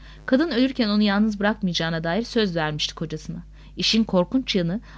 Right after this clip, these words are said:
adamın ölmesi dokuz yılı bulmuştu ve karısı kanser yavaş yavaş tüm vücuda yayılırken dokuz yıl boyunca ona hasta bakıcılık etmişti.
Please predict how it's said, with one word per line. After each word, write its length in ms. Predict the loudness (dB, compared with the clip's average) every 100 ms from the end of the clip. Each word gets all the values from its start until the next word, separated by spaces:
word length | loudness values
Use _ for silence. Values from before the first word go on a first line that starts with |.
| -4
adamın 300 | 2 4 6
ölmesi 400 | 4 2 0 0
dokuz 320 | 2 0 -2
yılı 200 | -2 -2
bulmuştu 460 | -4 -6 -8 -12 -16 -20 -10 -4
ve 60 |
karısı 520 | 0 0 0 0 -2 -2
kanser 420 | -4 -4 0 -2
yavaş 380 | 0 2 0 0
yavaş 240 | 0 -2
tüm 220 | -2 0 2
vücuda 280 | 2 0
yayılırken 600 | 0 0 -2 -2 -2 0
dokuz 340 | 0 -2 -2 0
yıl 160 | 0
boyunca 280 | 0 0 0
ona 160 | 0 0
hasta 320 | -2 -4 -6
bakıcılık 460 | -6 -8 -10 -10 -12
etmişti. 460 | -14 -16 -16 -18